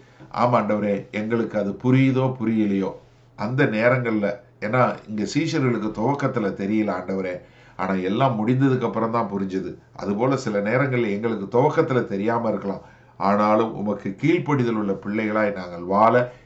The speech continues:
எங்கள் தேவன் எங்களுக்கு கிருபை பாராட்ட வேண்டுமாய் இயேசு கிறிஸ்துவின் இனிய நாமத்தினால் ஆசீர்வதி ஜெபிக்கிறோம்,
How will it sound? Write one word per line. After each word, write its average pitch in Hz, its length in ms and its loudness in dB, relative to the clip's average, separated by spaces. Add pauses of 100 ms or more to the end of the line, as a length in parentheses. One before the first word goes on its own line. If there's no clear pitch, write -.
(120)
எங்கள் 92 320 -4
தேவன் 110 300 -2
எங்களுக்கு 95 420 -6
கிருபை 135 340 4
பாராட்ட 98 420 0
வேண்டுமாய் 90 480 -6 (380)
இயேசு 135 400 2
கிறிஸ்துவின் 101 460 -4
இனிய 101 280 -4
நாமத்தினால் 98 720 -2
ஆசீர்வதி 98 300 -4
ஜெபிக்கிறோம், 95 580 -6